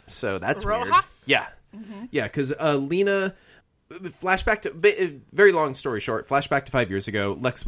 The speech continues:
Speaker 1: is obsessed about killing Superman. Lena's like, "Yo, this is nuts. I'm out. I need to do something different with my life. My mom told me this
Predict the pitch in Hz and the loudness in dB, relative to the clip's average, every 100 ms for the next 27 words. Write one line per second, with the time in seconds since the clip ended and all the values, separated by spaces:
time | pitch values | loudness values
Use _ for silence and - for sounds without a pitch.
0 | - - 117 101 101 113 - 143 - 147 | -6 -2 0 -2 -6 -6 0 0 0 -2
1 | 127 107 113 98 - 95 92 95 95 113 | -2 -2 -6 -8 -10 -10 -6 -6 -4 -4
2 | 107 107 104 _ - 110 90 135 165 127 | -4 -4 -6 _ -4 -4 -2 -4 -4 -6
3 | 98 98 - - 160 147 80 85 - - | -8 -8 -12 -4 0 0 -2 -10 -14 -20
4 | - _ _ - 165 180 147 123 113 113 | -20 _ _ -4 0 0 0 -2 -4 -4
5 | 98 87 110 92 71 - 95 90 90 95 | -6 -6 -4 -4 -8 -8 -6 -4 -2 -4
6 | 95 - - _ - 139 143 131 123 139 | -4 -12 -16 _ 0 0 2 0 0 -4
7 | 120 117 95 98 - | -2 -4 -4 -6 -8